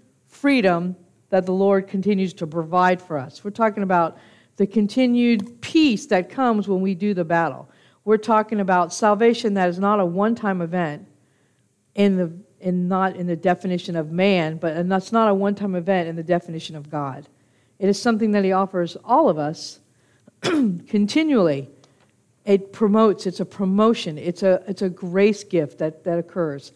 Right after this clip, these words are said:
And it continues to move us forward so that we will, obviously, we will, we will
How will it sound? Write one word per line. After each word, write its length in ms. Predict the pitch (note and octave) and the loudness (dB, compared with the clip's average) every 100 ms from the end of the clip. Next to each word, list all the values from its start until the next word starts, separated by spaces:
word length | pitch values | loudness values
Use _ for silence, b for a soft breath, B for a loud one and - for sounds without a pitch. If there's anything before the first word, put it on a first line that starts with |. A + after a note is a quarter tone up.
| b b b | b b b
And 160 | - F3+ | -4 0
it 180 | E3+ - | -2 -2
continues 560 | G#3 G3+ - C4 C4 - | -4 -2 0 2 2 0
to 120 | G#3 | 0
move 200 | G3+ F#3 | 2 0
us 120 | F#3 | -4
forward 500 | - F#3 D#3 C#3 - b b | -2 0 0 -2 -8 b b
so 160 | - G3 | -6 2
that 200 | F3+ E3 | 2 2
we 200 | F#3 G#3+ | 0 0
will, 640 | G3 A#3+ A#3 F#3 G3+ A3+ - _ | 2 4 6 4 2 -4 -18 _
obviously, 640 | - D3+ D3+ - E3 F#3 G3+ b b | -18 -10 -8 -4 -4 -4 -6 b b
we 240 | F3+ A#3+ | -2 0
will, 600 | G#3+ A#3+ B3+ G3 G#3+ A#3 - | 2 4 6 4 2 -2 -16
we 440 | F3+ G3+ A3+ A#3+ A#3 | -8 -2 0 0 -4
will 600 | F#3 A3+ A#3+ F3 E3 | -2 2 4 4 -2